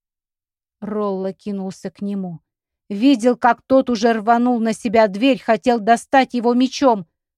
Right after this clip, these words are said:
но лезвие лишь чиркнуло по пластинам панциря. И всё же от удара Гильдуэн отлетел к стене, но даже не оглянувшись, кинулся в проход.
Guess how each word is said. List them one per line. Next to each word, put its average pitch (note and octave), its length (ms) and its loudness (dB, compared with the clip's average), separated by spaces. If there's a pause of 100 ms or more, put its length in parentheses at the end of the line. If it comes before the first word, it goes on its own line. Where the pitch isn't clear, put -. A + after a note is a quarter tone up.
(120)
но A3 260 -6
лезвие A3 640 -4
лишь G#3+ 440 -10
чиркнуло G3 680 -6
по F#3 140 -8
пластинам G3 680 -10
панциря. F#3+ 640 -6 (560)
И B3 140 -4
всё B3+ 400 0
же G#3+ 180 -2
от - 280 -4
удара A3 440 2
Гильдуэн G#3+ 600 -4
отлетел G#3 580 -6
к - 80 -20
стене, G#3+ 640 -6 (580)
но A#3+ 240 -4
даже G#3 380 0
не G#3 220 -4
оглянувшись, G3+ 920 -8
кинулся G3 500 -10
в - 120 -20
проход. F#3 460 -10